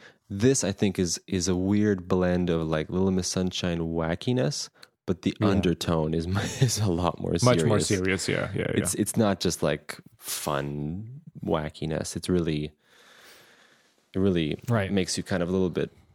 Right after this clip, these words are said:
Speaker 1: uh, uneasy in some sense.
Speaker 2: Yeah.
Speaker 3: Ah.
Speaker 1: So, yeah,
Speaker 3: Captain
Speaker 1: but definitely check it out.
Speaker 3: Fantastic.
Speaker 1: Phil, maybe you should check it out.
Speaker 2: There, there's a lot of
Speaker 3: Okay.
Speaker 2: movies you check out, Philip, from this list. I think,
Speaker 3: I know,
Speaker 2: I think
Speaker 3: it's
Speaker 2: you should
Speaker 3: just,
Speaker 2: work
Speaker 3: it's
Speaker 2: through
Speaker 3: hard.
Speaker 2: the list
Speaker 3: It's
Speaker 2: and
Speaker 3: hard
Speaker 2: give us a
Speaker 3: to,
Speaker 2: report.
Speaker 3: yeah.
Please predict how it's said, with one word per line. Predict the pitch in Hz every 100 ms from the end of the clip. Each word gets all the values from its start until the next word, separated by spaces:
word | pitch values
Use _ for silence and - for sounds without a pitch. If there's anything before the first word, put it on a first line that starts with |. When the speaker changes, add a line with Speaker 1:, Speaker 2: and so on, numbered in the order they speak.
| -
Speaker 1:
uh, | 82 - _
uneasy | 92 87 85 -
in | 71
some | - 78
sense. | 67 - - - - _ _ _ _ _ _ 120
Speaker 2:
Yeah. | 98 90
Speaker 3:
Ah. | 104 92 - _ _ _
Speaker 1:
So, | - 170
yeah, | 151 -
Speaker 3:
Captain | - 175 240
Speaker 1:
but | 196
definitely | 143 - 127
check | 135
it |
out. | 127
Speaker 3:
Fantastic. | 113 98 -
Speaker 1:
Phil, | 151
maybe | 131 151 143
you | -
should | - -
check | - -
it | -
out. | - - _ - _ _ _ _ _ _
Speaker 2:
There, | 147
there's | 151 185 185
a |
lot | 165 180
of | 147
Speaker 3:
Okay. |
Speaker 2:
movies | 113 98
you | 92
check | - 90 -
out, | -
Philip, | - - - -
from | - 65
this | 60 -
list. | - -
I | 104
think, | - 165
Speaker 3:
I |
know, | 220 269
Speaker 2:
I |
think | 208
Speaker 3:
it's | 156
Speaker 2:
you | 147
should | 135
Speaker 3:
just, |
Speaker 2:
work | 127 139
Speaker 3:
it's | -
Speaker 2:
through | 175
Speaker 3:
hard. | 110
Speaker 2:
the | 101
list | 95
Speaker 3:
It's | 151 104
Speaker 2:
and |
Speaker 3:
hard | 110 190
Speaker 2:
give | 196
us | 175
a | -
Speaker 3:
to, | 151
Speaker 2:
report. | 147 147 143
Speaker 3:
yeah. | 127